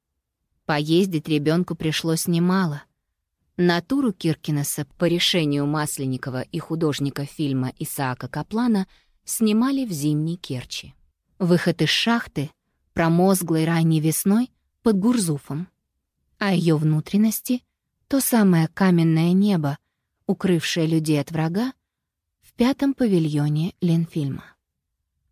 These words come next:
А ради интерьерных сцен в доме мэра Филиппу и вовсе довелось отправиться вместе с отцом в настоящее путешествие, прямиком в норвежское Заполярье на целый месяц.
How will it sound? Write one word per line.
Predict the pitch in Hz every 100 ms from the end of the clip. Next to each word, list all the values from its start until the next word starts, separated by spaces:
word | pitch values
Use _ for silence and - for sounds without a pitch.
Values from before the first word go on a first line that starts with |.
| -
А | 180
ради | 165 165 160 156 -
интерьерных | 160 151 151 151 190 190 151 -
сцен | - - 151 143 -
в | 165
доме | 151 160 147 139
мэра | 165 196 160 147 _ _ _ _ _
Филиппу | - 233 254 254
и | 254
вовсе | 240 269 196 - 151
довелось | 147 147 147 156 -
отправиться | 143 - 185 185 147 -
вместе | 143 147 147 143
с | 143
отцом | 139 - 196 220 220 _ _ _ -
в | 226
настоящее | 240 - 220 170 143 - 165 147
путешествие, | 165 - 180 - 151 - 147 143 151 _ _ _ _ -
прямиком | 156 147 131 - 175 226 - _ _ _
в | 214
норвежское | 233 240 208 196 190 - 196 180
Заполярье | 180 170 185 196 180 143 139 - _ _ _
на | 175 160 147
целый | - 143 131 139
месяц. | 156 165 156 - - -